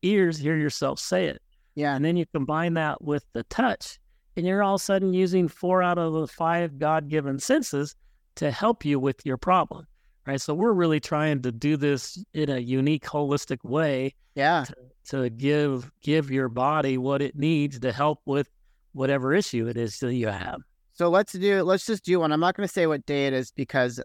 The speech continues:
Speaker 2: w-, of the release date.
Speaker 1: Yeah, sounds
Speaker 2: So
Speaker 1: good.
Speaker 2: if someone gets this, okay, they, they're watching, they're watching or listening to this episode on Label
Speaker 1: Yep.
Speaker 2: Free, and they're like, "I'm interested." So they ordered the product. So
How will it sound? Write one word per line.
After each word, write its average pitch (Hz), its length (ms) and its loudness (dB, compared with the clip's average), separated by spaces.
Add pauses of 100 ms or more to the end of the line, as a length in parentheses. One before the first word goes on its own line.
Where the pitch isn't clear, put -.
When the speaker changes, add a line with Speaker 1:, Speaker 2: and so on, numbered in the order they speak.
Speaker 2:
w-, 131 200 -6
of 131 140 -4
the 131 100 -6
release 131 440 0
date. 120 300 -4
Speaker 1:
Yeah, 175 360 2
sounds 147 460 -2
Speaker 2:
So 156 140 0
Speaker 1:
good. - 140 -10 (120)
Speaker 2:
if 175 160 0
someone 208 380 4
gets 180 260 0
this, 151 240 0
okay, 147 400 0
they, 135 120 -6
they're 147 120 0
watching, 151 400 2
they're 139 160 0
watching 165 440 2
or 156 60 2
listening 143 360 0
to 143 100 -4
this 131 280 -4 (100)
episode 127 640 -2
on 123 200 -2
Label 123 200 -2
Speaker 1:
Yep. 139 140 0 (140)
Speaker 2:
Free, 123 100 -20 (380)
and 135 140 0
they're 143 80 2
like, 139 200 2
"I'm 156 180 2
interested." 127 540 -4
So 143 100 -4
they 143 140 2
ordered 170 380 2
the 175 100 2
product. 131 460 0
So 139 240 -2